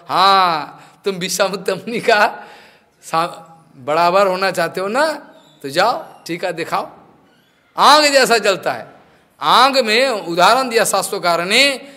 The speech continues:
ये आग का अंदर में कुछ भी फालतू चीज दे दो, तो आग तो जलाते रहें। आग का अंदर में मांसों का टुकड़ो दे दो, मांसों को जला के रख कर देंगे,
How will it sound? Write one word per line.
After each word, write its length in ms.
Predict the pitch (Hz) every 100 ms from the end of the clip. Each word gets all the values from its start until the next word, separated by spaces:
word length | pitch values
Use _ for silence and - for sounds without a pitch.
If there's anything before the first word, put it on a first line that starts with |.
| _ -
ये 40 | 151
आग 420 | 156 202 233 233
का 80 | 233
अंदर 360 | 202 208 214
में 240 | 214 233 233
कुछ 200 | 233 185
भी 400 | 233 247 240 -
फालतू 340 | 175 175 175 247
चीज 220 | 240 190
दे 220 | 165 214
दो, 360 | 175 170 247 277 - - -
तो 60 | 170
आग 220 | 147 185 -
तो 120 | 208
जलाते 480 | 180 180 190 190 220
रहें। 280 | 196 180 180 - _ _ _ _ _ _ _ _ _ _ _ _ _ _ 117
आग 300 | 165 196 196
का 120 | 220
अंदर 260 | 196 202 202
में 120 | 214
मांसों 380 | 190 190 208 208
का 100 | 190
टुकड़ो 360 | 214 196 233
दे 180 | 180 170
दो, 160 | 175 202
मांसों 320 | 185 175 160
को 80 | 139
जला 280 | 170 180
के 120 | 175 190
रख 140 | 185
कर 140 | 185
देंगे, 260 | 175 175